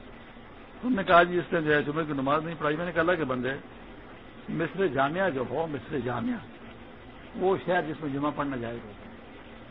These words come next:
اس کی ہر گلی کوچے میں لوگ کھڑے ہو کر تین مقتدی اور ایک امام نماز پڑھنا شروع کر دیں، سب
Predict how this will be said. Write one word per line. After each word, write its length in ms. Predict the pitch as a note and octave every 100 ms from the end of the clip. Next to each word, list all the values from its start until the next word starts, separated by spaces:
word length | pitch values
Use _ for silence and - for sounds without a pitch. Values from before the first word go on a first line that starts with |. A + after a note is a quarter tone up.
| - - - - - A3
اس 100 | A3 G#3+
کی 120 | G3
ہر 120 | D#3+ F#3
گلی 220 | F3 F#3+ D3
کوچے 300 | D3+ D3 D#3+
میں 160 | C#3 D3 A3 - - - - - - - - - - - - - - - - - - -
لوگ 300 | - D3+ E3 -
کھڑے 240 | D#3 F#3
ہو 120 | D#3+ C#3+
کر 160 | D3+ D3+
تین 200 | E3+ F#3+
مقتدی 420 | D#3+ C3 D3+ D3+
اور 120 | F3+ D3
ایک 200 | D3+ C#3+
امام 280 | C3+ D3
نماز 300 | D3+ C3 C#3+ E3
پڑھنا 200 | C3+ C3+ -
شروع 120 | D#3
کر 100 | E3 D#3+
دیں، 80 | E3+ -
سب 100 | B3